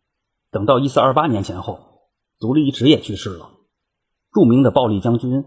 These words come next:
足利义教继承了大位。这对于小笠原家来说倒是件好事情，因为足利义教的弓马师傅就是小笠原正康。虽说待在足利义教的身边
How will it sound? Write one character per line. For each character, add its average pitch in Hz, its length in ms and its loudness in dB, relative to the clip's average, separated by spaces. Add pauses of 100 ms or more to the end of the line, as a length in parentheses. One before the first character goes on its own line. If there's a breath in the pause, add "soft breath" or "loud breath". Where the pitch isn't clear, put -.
(200)
足 110 160 -6
利 135 120 2
义 127 60 -2
教 - 540 -2
继 123 100 -2
承 101 140 -8
了 95 80 -4
大 90 140 -4
位。 92 180 -8 (1000)
这 214 160 6
对 165 120 6
于 147 100 8
小 117 160 0
笠 135 80 0
原 113 160 2
家 120 100 2
来 104 160 0
说 127 480 -4
倒 151 80 2
是 131 140 -6
件 120 160 0
好 - 120 -16
事 151 160 -4
情， - 160 -12 (760)
因 175 160 4
为 175 100 4
足 131 180 -2
利 156 140 -2
义 135 40 -8
教 127 180 2
的 98 80 -4
弓 139 120 0
马 143 140 -2
师 160 220 -2
傅 165 140 -12 (500)
就 190 160 2
是 113 100 -6
小 90 160 -6
笠 98 60 -4
原 92 160 -4
正 92 120 -8
康。 98 280 -6 (1040)
虽 175 160 4
说 180 160 2
待 185 120 4
在 175 140 2
足 117 160 -6
利 151 120 0
义 143 40 -4
教 131 140 0
的 101 100 -6
身 120 160 -6
边 139 240 0